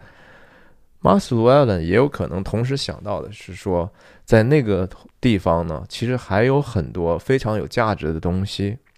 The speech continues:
比如说和这个二百四十万美元等价的另外一些东西是什么呢？就是那卡车上的那个墨西哥那些毒品，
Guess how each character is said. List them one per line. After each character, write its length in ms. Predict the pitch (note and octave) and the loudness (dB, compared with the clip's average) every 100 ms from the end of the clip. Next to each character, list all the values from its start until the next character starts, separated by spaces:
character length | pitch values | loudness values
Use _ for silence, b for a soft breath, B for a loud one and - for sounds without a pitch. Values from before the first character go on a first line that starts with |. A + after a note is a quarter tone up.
| _ _ _ - | _ _ _ -4
比 120 | G#2 | 0
如 140 | G#2 | 0
说 220 | A#2 B2 | 2 2
和 180 | A#2+ - | 2 2
这 120 | G2+ | 0
个 60 | A#2+ | 2
二 100 | A#2 | 2
百 120 | F#2 | 2
四 220 | F2+ - | -2 -4
十 160 | A2+ G2+ | -4 0
万 220 | G2 G#2+ | 2 2
美 180 | G2+ F2+ | 0 -2
元 260 | D2+ F2 A2 - | -2 -2 -4 -2
等 260 | F#2 D#2+ | -4 -4
价 240 | F#2+ A#2 G2 | -4 -2 0
的 100 | F#2+ | 0
另 220 | A#2 G#2 | -2 0
外 160 | G2 | 0
一 80 | F2+ | 0
些 180 | F2 D#2+ | -2 -4
东 240 | D2 D2+ | -4 -6
西 240 | E2+ - B1+ | -8 -10 -10
是 160 | - | -8
什 100 | F2 | -8
么 120 | A1+ C2 | -8 -12
呢？ 200 | C#2+ G2 _ _ _ _ | -14 -16 _ _ _ _
就 120 | F2+ | -10
是 80 | F2+ | -6
那 120 | F2 | -6
卡 260 | F2 - D#2 | -6 -4 -4
车 180 | E2 F#2+ | 0 -2
上 180 | G2+ E2+ | -2 -4
的 80 | |
那 140 | D#2+ E2 | -6 -8
个 80 | F2 | -6
墨 160 | F#2+ | -6
西 160 | F2 F#2 | -6 -8
哥 240 | F2+ E2+ | -4 -2
那 140 | F2 E2 | -4 -6
些 120 | F2 | -8
毒 200 | - D2+ | -8 -8
品， 160 | F2 | -8